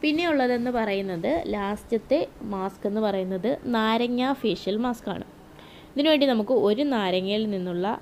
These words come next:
നീരിനൊപ്പം കാൽ cup olive ഓയിലോ almond ഓയിലോ ചേർത്ത് നമുക്ക് മുഖത്ത്, മുഖത്തും കഴുത്തിലും പുരട്ടാവുന്നതാണ്. അതിനുശേഷം ഒരു അഞ്ച് മിനിറ്റിന് ശേഷം നമുക്കിത് കഴുകിക്കളയാം. ഇത് നമ്മുടെ മുഖകാന്തി വർദ്ധിപ്പിക്കാനായിട്ട് വളരെ നല്ലതാണ്.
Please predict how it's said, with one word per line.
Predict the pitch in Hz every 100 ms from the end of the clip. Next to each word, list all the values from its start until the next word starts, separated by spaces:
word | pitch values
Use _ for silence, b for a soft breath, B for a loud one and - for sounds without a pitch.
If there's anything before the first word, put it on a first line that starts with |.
| -
നീരിനൊപ്പം | 190 190 196 220 208 180 190 233 -
കാൽ | 247 233 262
cup | 220 - 226 -
olive | 190 202 262 233
ഓയിലോ | 180 175 196 -
almond | 220 214 240 262 233
ഓയിലോ | 196 170 190
ചേർത്ത് | 202 185 170 254
നമുക്ക് | 294 220 185 226
മുഖത്ത്, | 208 170 180 240 262 - B B B
മുഖത്തും | 220 247 277 269
കഴുത്തിലും | 202 190 202 240
പുരട്ടാവുന്നതാണ്. | 226 190 175 196 220 226 208 170 214 381 - - - - -
അതിനുശേഷം | 226 254 254 214 185 254 294
ഒരു | 202 202 302 - B B B B B B - - - -
അഞ്ച് | 269 269 339
മിനിറ്റിന് | 311 226 233 226
ശേഷം | 226 220 233 262
നമുക്കിത് | 226 202 220
കഴുകിക്കളയാം. | 233 226 196 214 214 185 185 240 -
ഇത് | 254 277
നമ്മുടെ | 285 285 302
മുഖകാന്തി | 247 208 214 254 269
വർദ്ധിപ്പിക്കാനായിട്ട് | 254 220 196 202 208 220 220 214 214
വളരെ | 226 196 190 226
നല്ലതാണ്. | 262 233 214 214 196 214